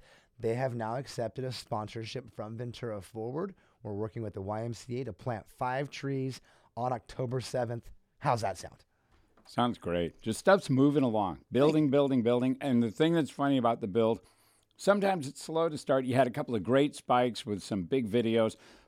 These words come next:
Speaker 2: but the more people that know, if somebody tells somebody, that exponential rush of people, you're getting into the many thousands on the views now on Instagram.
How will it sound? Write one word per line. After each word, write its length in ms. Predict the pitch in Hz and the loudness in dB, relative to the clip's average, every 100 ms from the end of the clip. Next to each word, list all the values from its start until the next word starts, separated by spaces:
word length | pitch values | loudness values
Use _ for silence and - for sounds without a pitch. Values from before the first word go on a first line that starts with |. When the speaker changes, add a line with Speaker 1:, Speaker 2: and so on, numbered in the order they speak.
| _ | _
Speaker 2:
but 120 | 113 | 2
the 60 | 117 | 4
more 240 | 131 165 | 8 8
people 300 | 139 143 131 | 6 0 2
that 120 | 143 135 | 0 4
know, 240 | 120 123 | 6 6
if 120 | 107 | 4
somebody 300 | - 127 120 | 0 -2 -2
tells 320 | 101 147 151 | 0 2 2
somebody, 380 | - 117 104 101 - - _ _ _ - | 0 -2 0 -4 -6 -16 _ _ _ -4
that 360 | 107 - - - | -2 -2 -6 -4
exponential 840 | 165 185 - 170 151 151 131 123 113 | -2 -2 0 0 2 0 -2 -4 -4
rush 460 | 101 127 135 120 - | 2 4 4 2 -8
of 240 | - 101 - | -6 -6 -6
people, 520 | - 151 - 104 98 - _ _ | -6 -4 -2 -2 -4 -10 _ _
you're 120 | - 123 | 0 4
getting 260 | 127 127 | 4 4
into 180 | 123 92 | 2 2
the 100 | 110 | 0
many 220 | 117 120 | 2 0
thousands 680 | 101 - 151 151 113 101 87 | 0 2 4 4 2 0 0
on 120 | 107 | -2
the 60 | 104 | -2
views 340 | 90 143 139 | 2 4 4
now 180 | 101 87 | 2 0
on 80 | 95 | 0
Instagram. 520 | 120 143 - - 71 | -2 -4 -10 -14 -14